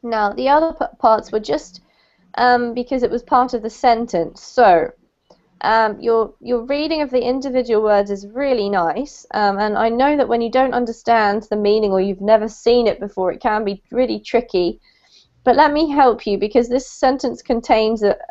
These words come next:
kind of a collocation, which is all but. So it should be read,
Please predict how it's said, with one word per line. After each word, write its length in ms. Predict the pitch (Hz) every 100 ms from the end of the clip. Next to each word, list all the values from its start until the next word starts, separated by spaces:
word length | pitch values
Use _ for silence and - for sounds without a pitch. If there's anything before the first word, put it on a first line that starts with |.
| -
kind 220 | - 240
of 120 | 226
a 180 | 214 202
collocation, 1040 | 208 277 262 240 226 220 208 - 160 165 240 _ _ _ _
which 260 | 214 214
is 160 | 233 214 -
all 300 | 294 339 339
but. 600 | - 240 180 - - - _ _ _ _
So 240 | _ 247 247
it 100 | 254
should 160 | 302
be 160 | 294 285
read, 480 | 262 220 165 233